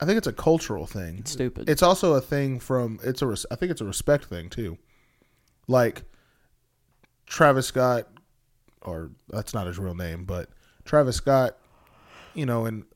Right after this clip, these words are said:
Speaker 1: past interviews and stuff like that, always talked about, you know, he would, what was your favorite, you know, if the, if the question comes up, "Oh, what was you, what'd you get whenever you were a kid, like, to eat or whatever? What's some of your favorite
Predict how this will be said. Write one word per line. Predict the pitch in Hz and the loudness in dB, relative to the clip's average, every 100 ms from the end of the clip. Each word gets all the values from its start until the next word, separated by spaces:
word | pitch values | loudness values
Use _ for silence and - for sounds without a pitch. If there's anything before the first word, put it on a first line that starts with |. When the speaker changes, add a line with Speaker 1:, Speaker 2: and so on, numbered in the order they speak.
| - | 0
Speaker 1:
past | - 143 - | 4 4 4
interviews | 151 135 120 113 113 | 2 2 2 0 0
and | 113 113 | -2 -2
stuff | 120 107 | -2 0
like | 113 113 | -2 -2
that, | 110 | -2
always | 107 107 107 | 0 -2 -4
talked | 117 110 | -6 -6
about, | 113 107 - | -4 -4 -4
you | 110 | -8
know, | 104 101 | -6 -4
he | 110 | -2
would, | 104 98 - _ _ _ _ _ _ _ _ _ _ | -2 -6 -12 _ _ _ _ _ _ _ _ _ _
what | - 160 | 4 6
was | 151 | 6
your | 139 | 6
favorite, | 156 110 | 4 2
you | 135 | 0
know, | 117 85 | 0 -2
if | 120 - | -4 -4
the, | 113 101 - | -8 -4 -4
if | 127 | -2
the | 120 | -2
question | - 131 - 107 | 2 2 0 -6
comes | - 113 98 | -6 -6 -4
up, | 95 90 - | -4 -6 -6
"Oh, | 120 | -6
what | 120 139 139 | -2 0 0
was | 127 | -2
you, | - | -4
what'd | 110 135 | -4 -4
you | 113 | -2
get | 123 110 | -2 -2
whenever | 107 113 107 | -4 -4 -2
you | 107 | -4
were | 90 | -4
a | |
kid, | - 107 67 | -4 -4 -4
like, | 95 - | -8 -8
to | - | -8
eat | 98 90 | -6 -6
or | |
whatever? | 85 85 76 | -6 -8 -8
What's | 87 - | -8 -8
some | 110 | -8
of | 101 | -8
your | 90 | -10
favorite | 98 90 | -10 -10